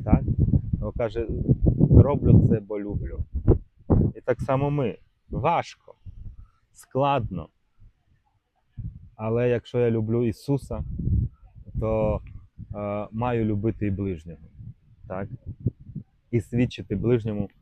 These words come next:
про Ісуса, про Божу любов. Бо якщо, е, не свідчу, то не живу. То не живу попросту. Бог дав мені життя, щоб я свідчив, а я не свідчу. А для чого тоді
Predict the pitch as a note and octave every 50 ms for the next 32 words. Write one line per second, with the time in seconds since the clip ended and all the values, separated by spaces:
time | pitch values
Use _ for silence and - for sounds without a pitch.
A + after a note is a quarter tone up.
0 | - - - - G#2+ G#2+ A2 G#2+ G#2+ G2+ - - A2+ G2 - - E2 D#2+ - -
1 | - - - - - G#2+ G2 F2+ F#2 G#2+ G2 - G#2 G2 F#2+ F#2+ F2+ F2+ G2+ F#2+
2 | E2 - - - - _ - - - - - - - - - F#2 A2 A2 A2+ G#2
3 | G#2+ - - B2 B2 A#2 A2 - _ _ _ _ _ _ - G#2+ G#2+ G#2 A2 A#2
4 | A2 - - A#2+ B2+ C#3+ D#3 - - - - B2 A#2+ A#2+ A#2+ - - - - A2+
5 | A2 A2 A2+ G#2+ F#2 G#2 G#2+ G2 F#2+ F2+ D#2+ - - _ _ _ _ _ _ _
6 | _ - - - - - C3 C#3+ D3+ D#3 D3+ D#3 E3 - G2 F#2 F#2+ - A#2 F#2+
7 | - F2 F2 - _ - - - - - _ _ _ _ - G#2 A#2+ A#2+ A#2+ B2
8 | A#2+ B2 B2 B2 A#2+ B2 A#2+ G#2+ A#2 A2 - C3 B2 - - A#2+ A2+ A#2+ A2+ -
9 | - B2+ D3 - - - - F#3+ G3 _ _ _ _ _ _ _ - A2+ A2+ A#2
10 | A2+ A#2 A2+ G#2+ - - A2+ A2+ F#2 - - - - - - _ _ _ _ _
11 | _ _ - - - _ - G2 G2+ A2 A#2 G#2 - B2+ A#2 G#2+ F#2 - F#2+ F2+
12 | E2+ F2+ E2+